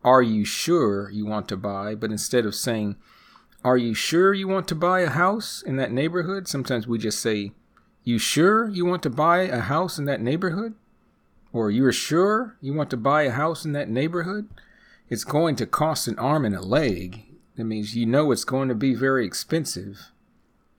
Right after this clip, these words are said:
The next expression is get something off one's chest. Get something off one's chest, or get something off my chest. This means to tell someone your problems or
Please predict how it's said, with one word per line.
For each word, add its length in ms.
The 60
next 260
expression 580
is 420
get 200
something 500
off 500
one's 360
chest. 800
Get 180
something 540
off 340
one's 380
chest, 520
or 60
get 220
something 400
off 260
my 220
chest. 720
This 180
means 280
to 280
tell 360
someone 760
your 220
problems 720
or 320